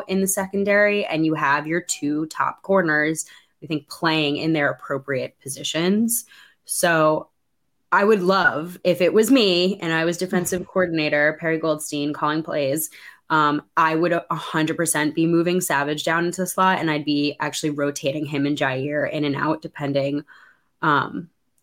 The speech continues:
you know, depending on the look. But will Joe Barry make the necessary adjustments is obviously, like, the ultimate question of the season. So I think it also depends,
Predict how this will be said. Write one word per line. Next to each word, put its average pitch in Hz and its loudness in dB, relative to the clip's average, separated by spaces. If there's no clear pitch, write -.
you 170 2
know, - -6
depending 151 2
on 139 0
the 143 2
look. - -6
But 151 -2
will 175 4
Joe 170 4
Barry 151 4
make 156 0
the 165 0
necessary 247 2
adjustments 226 2
is 156 2
obviously, 151 -2
like, 139 -4
the 143 -4
ultimate 127 -6
question - -2
of - -6
the 135 -12
season. - -6
So 139 0
I 196 2
think 220 4
it 226 4
also 202 2
depends, 151 -2